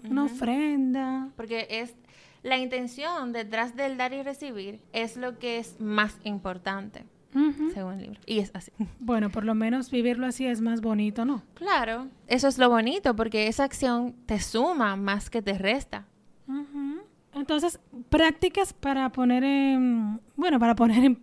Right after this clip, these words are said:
Speaker 1: en prácticas. Tips.
Speaker 2: Tips para poner en práctica esta ley.
Speaker 1: Ujú. ¿Cuáles serían, Marcela?
Speaker 2: Eh, dice Deepak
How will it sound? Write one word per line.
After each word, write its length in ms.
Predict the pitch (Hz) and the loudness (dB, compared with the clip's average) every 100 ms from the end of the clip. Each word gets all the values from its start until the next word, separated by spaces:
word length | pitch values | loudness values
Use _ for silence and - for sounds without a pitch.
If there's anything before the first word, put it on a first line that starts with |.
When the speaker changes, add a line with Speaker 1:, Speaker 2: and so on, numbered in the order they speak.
| - | -2
Speaker 1:
en 140 | 240 | -2
prácticas. 800 | 254 254 247 - 247 254 - - - - | 2 2 0 -6 -8 -8 -10 -16 -20 -6
Tips. 320 | 302 - - | -6 -6 4
Speaker 2:
Tips 300 | 262 233 196 | 6 6 4
para 180 | 208 202 | 4 4
poner 240 | 214 208 | 2 0
en 120 | 233 | 0
práctica 680 | 247 269 247 233 220 214 208 - | 0 0 -2 -6 -4 -2 -2 -4
esta 400 | 196 - 233 220 | -6 -2 2 4
ley. 340 | 247 208 262 269 | 4 2 -2 -4
Speaker 1:
Ujú. 500 | 285 285 285 285 415 - | -6 -4 -4 -6 -8 0
¿Cuáles 300 | 277 262 269 | 4 4 4
serían, 340 | 302 226 202 202 | 0 0 0 -2
Marcela? 320 | 208 - - _ _ | -2 -6 -20 _ _
Speaker 2:
Eh, 380 | 233 220 220 214 214 _ 240 | 0 0 0 -4 -10 _ -10
dice 540 | 233 294 294 285 285 | -4 -2 -2 -4 -4
Deepak 380 | 262 277 208 226 | -6 -8 -8 -12